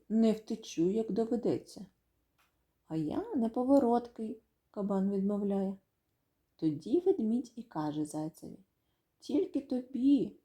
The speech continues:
куцехвостий, і доведеться. Ти знаєш, де лисиця живе?»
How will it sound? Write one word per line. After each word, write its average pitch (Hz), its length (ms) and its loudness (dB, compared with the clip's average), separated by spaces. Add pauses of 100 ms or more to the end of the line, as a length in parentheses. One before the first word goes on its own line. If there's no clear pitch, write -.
куцехвостий, 190 960 -4 (120)
і 339 100 0
доведеться. 160 920 0 (920)
Ти 175 120 -2
знаєш, 330 400 -2
де 208 160 2
лисиця 190 520 0
живе?» 170 360 -4